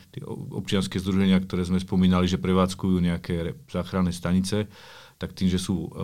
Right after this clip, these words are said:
environmentálne zamerané, tak robia vo svojich regiónoch aj nejaké akcie pre verejnosť s dobrovoľníkmi. Napríklad prenos žiab cez cesty. To je známa téma, že na jar, e, keď tiahnu žaby z jednej mokrade do druhej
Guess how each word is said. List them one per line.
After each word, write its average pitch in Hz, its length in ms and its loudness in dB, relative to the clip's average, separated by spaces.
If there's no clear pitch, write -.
environmentálne 95 720 4
zamerané, 95 560 4
tak 92 220 -4
robia 95 260 4
vo 90 80 2
svojich 92 320 -2
regiónoch 87 560 0
aj 85 80 -4
nejaké 87 360 -2
akcie 87 480 -4
pre 90 160 -2
verejnosť 87 540 2
s - 80 -10
dobrovoľníkmi. 90 880 2
Napríklad 90 480 -2
prenos 92 400 4
žiab 90 300 4
cez - 180 -8
cesty. 85 540 -8
To - 140 -10
je 78 120 -8
známa 85 320 -4
téma, 87 280 0
že 85 80 -6
na 85 160 -2
jar, 85 160 0
e, - 40 -14
keď 85 200 -4
tiahnu 85 400 -2
žaby 87 240 2
z 82 100 0
jednej 87 560 0
mokrade 92 720 0
do 85 160 -2
druhej 107 560 2